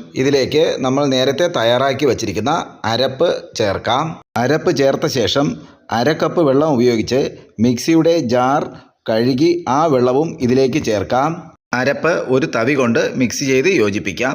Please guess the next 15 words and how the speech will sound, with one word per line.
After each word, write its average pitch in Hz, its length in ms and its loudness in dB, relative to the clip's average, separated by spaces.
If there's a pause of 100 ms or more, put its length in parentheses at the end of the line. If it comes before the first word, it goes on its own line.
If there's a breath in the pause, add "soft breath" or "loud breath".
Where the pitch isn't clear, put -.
(380 loud breath)
തുടർന്ന് 113 320 0 (240)
തിളയ്ക്കാനായി 131 640 0
വയ്ക്കാം. 107 300 -2 (360 loud breath)
തിളച്ച് 165 360 0
തുടങ്ങുമ്പോൾ 110 520 0 (280)
നമുക്ക് 110 300 -2 (300)
ഇത് 113 140 0 (240)
അടച്ചു 156 340 0
വെച്ച് 123 240 0 (160)
വേവിക്കാം. 98 460 -2 (380 loud breath)
ഏകദേശം 156 420 0 (140)
ഒരു 143 120 4 (160)
മൂന്ന് 156 280 0
മിനിറ്റ് 110 300 -2
നേരം 120 240 -2